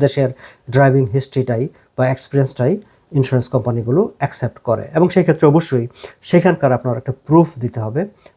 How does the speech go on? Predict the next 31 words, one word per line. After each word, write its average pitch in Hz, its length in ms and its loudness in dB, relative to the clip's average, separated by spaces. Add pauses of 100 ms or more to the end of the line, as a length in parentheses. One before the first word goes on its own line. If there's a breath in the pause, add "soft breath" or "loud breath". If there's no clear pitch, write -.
যে 131 80 -4
সেখানে 123 340 0
আপনি 120 200 -4
গাড়ি 123 200 0
চালিয়েছেন, 117 500 -4
আপনার 117 220 -8
কোনো, 113 400 -10 (440 soft breath)
আহ, 117 180 2
সেখানে 117 360 -4
কোনো 117 200 -6
কনভিকশন 123 540 -2
নাই, 113 240 -6
আপনার 113 340 -6
কোনো 117 300 -8
ইন্স্যুরেন্স 143 500 2
ছিল, 117 280 -4 (320 soft breath)
এক্সপিরিয়েন্স 131 540 0 (120)
ছিল, 113 320 -4 (100)
ইন্স্যুরেন্সের 123 500 -2
কোনো 117 180 -6
ক্লেম 123 320 -2
ছিল 151 120 -8
না, 233 120 -2
এইসব 143 280 -2
বিষয়গুলো 117 360 -8
আপনাকে 135 300 -4
দিতে 131 200 -2
হবে। 90 220 -10 (840 loud breath)
আমি 196 220 6
নিজে 190 240 6
mostly 156 480 -2